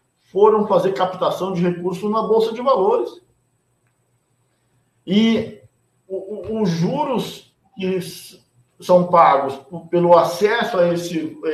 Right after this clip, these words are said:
a esses investimentos é um juro menor que o mercado financeiro oferece.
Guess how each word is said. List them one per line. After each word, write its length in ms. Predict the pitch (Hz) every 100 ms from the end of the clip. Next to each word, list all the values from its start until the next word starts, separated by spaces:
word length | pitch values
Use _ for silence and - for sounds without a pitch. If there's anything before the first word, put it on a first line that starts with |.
| 160 -
a 140 | 147
esses 300 | 170 165 143
investimentos 760 | 151 147 139 - 160 208 - - _ _ _ -
é 80 |
um 140 | 226 214
juro 260 | 185 247
menor 500 | 247 240 226 247 240
que 160 | 247 254
o 300 | 262 254 247
mercado 480 | 247 233 226 233 214
financeiro 500 | 220 220 220 220 220
oferece. 600 | 220 233 208 196 -